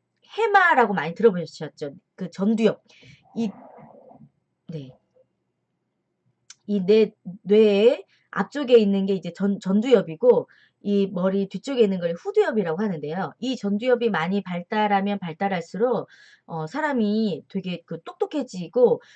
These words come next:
학습 능력이 향상되는 호르몬이 되게 마-, 어, 엄마! <laughs> 어, 깜짝이야. <laughs> 네, 저희 엄마가 잠깐 왔다 가셨는데 엄청 놀랐습니다. 네.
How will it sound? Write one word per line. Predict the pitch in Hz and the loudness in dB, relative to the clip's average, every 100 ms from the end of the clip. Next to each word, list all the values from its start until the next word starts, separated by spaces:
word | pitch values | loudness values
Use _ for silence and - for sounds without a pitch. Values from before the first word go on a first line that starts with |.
| - | -20
학습 | - - 330 | -16 -10 -2
능력이 | 202 196 196 208 | 0 0 -2 -4
향상되는 | 285 330 330 240 214 | -6 -8 0 0 0
호르몬이 | 262 339 277 208 | -2 -6 -2 -2
되게 | 180 202 | 0 0
마-, | 214 | 2
어, | - 403 554 539 240 | 6 6 8 6 4
엄마! | 254 277 277 277 220 - _ _ | 6 8 10 8 6 0 _ _
<laughs> | 220 202 _ _ _ _ _ - - - - - - _ _ _ _ | -4 -4 _ _ _ _ _ -18 -14 -14 -16 -20 -20 _ _ _ _
어, | 311 392 440 381 - _ _ _ _ _ | -4 2 2 0 -8 _ _ _ _ _
깜짝이야. | - 359 370 440 - - | -8 -6 -4 -4 -6 -14
<laughs> | - 202 - - _ _ _ - - - _ _ _ - - - - - | -14 -12 -12 -18 _ _ _ -20 -18 -20 _ _ _ -20 -18 -20 -20 -12
네, | 180 | -2
저희 | 233 247 | 6 6
엄마가 | 190 208 220 208 | 6 2 0 0
잠깐 | 202 185 196 196 | -2 -4 -2 -2
왔다 | 175 180 220 | -2 -6 -4
가셨는데 | 196 190 185 175 175 - | -4 -4 -4 -6 -8 -12
엄청 | - 196 196 233 | -6 -6 -4 -4
놀랐습니다. | 190 170 175 - 143 135 131 135 _ | -4 -4 -8 -12 -18 -16 -18 -18 _
네. | - 135 | -20 -18